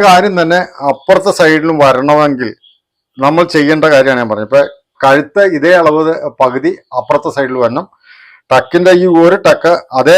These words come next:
അളവിൽ തന്നെ അപ്പുറത്തെ സൈഡിൽ വരണം. തയ്യൽ തുമ്പും ഈ ഷേപ്പും ഇതേ അളവിൽ തന്നെ അപ്പുറത്തെ സൈഡിൽ വരണം.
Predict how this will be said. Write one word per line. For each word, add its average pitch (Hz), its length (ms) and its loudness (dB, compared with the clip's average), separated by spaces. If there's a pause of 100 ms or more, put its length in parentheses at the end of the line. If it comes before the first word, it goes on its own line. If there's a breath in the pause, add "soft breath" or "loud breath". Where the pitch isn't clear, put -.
അളവിൽ 156 240 2 (100)
തന്നെ 139 140 0 (220)
അപ്പുറത്തെ 139 280 -4
സൈഡിൽ 123 300 -6
വരണം. 123 340 -4 (580)
തയ്യൽ 156 260 2 (120)
തുമ്പും 185 280 0 (260)
ഈ - 20 -4
ഷേപ്പും 165 600 0 (200)
ഇതേ 165 200 2
അളവിൽ 156 320 2 (100)
തന്നെ 139 160 -2 (320)
അപ്പുറത്തെ 151 300 -2
സൈഡിൽ 123 320 -4
വരണം. 95 360 -8